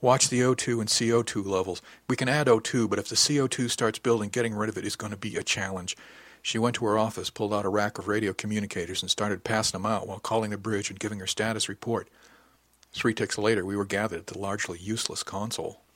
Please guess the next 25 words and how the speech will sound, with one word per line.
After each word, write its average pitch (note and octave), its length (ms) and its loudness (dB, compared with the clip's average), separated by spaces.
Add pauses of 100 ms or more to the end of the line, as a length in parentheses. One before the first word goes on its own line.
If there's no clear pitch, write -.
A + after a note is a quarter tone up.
"Report," A#2+ 520 6
she - 100 -4
said. G#2+ 340 -2 (800)
"Nothing B2+ 260 0
in B2+ 100 2
the B2 60 -2
sniffer's C#3+ 500 2 (140)
air B2+ 140 0
mixture A#2+ 320 0
is B2 100 0
good, D#3 360 6 (160)
for - 120 -6
now," A2+ 400 0 (160)
Diane G#2 340 -6
said. G#2+ 320 -2
"Scrubbers A#2 420 0
look B2 160 -2
okay. A2+ 540 2 (120)
Nothing A#2+ 260 -4
in G#2+ 100 -2
power C3+ 320 2
fluctuation G#2+ 640 -2
should G#2 200 -6
damage A2+ 380 -2
them." G#2 260 -6